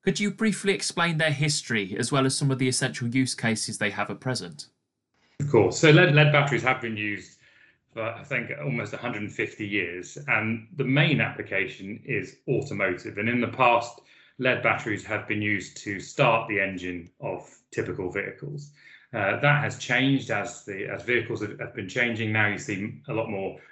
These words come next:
Speaker 2: uh, hybrids on the roads, more electric vehicles. And in fact, even today, virtually all vehicles will utilize a lead battery. So your conventional vehicle will still have a lead battery to start the engine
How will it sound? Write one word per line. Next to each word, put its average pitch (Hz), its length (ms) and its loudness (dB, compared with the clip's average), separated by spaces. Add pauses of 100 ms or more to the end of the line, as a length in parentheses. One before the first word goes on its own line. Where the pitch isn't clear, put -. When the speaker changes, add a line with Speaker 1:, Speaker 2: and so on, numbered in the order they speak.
(140)
Speaker 2:
uh, 90 140 -8
hybrids 139 400 6
on 135 100 6
the 127 120 2
roads, 127 280 2
more 98 200 -4
electric 107 340 -4
vehicles. 104 580 -4 (300)
And 110 80 -2
in 107 60 -2
fact, 147 340 2
even 117 240 0
today, 110 500 2
virtually 113 460 -2
all 147 260 6
vehicles 98 580 -2
will 101 120 -2
utilize 92 760 0 (200)
a 113 40 -4
lead 95 220 0
battery. 147 400 0 (420)
So - 120 0
your 107 100 6
conventional 123 440 2
vehicle 110 320 2
will 95 80 -4
still 110 220 -2
have 98 160 0
a 98 40 0
lead 98 220 2
battery 95 320 0
to - 100 -12
start 104 320 0
the 95 100 2
engine 90 400 -4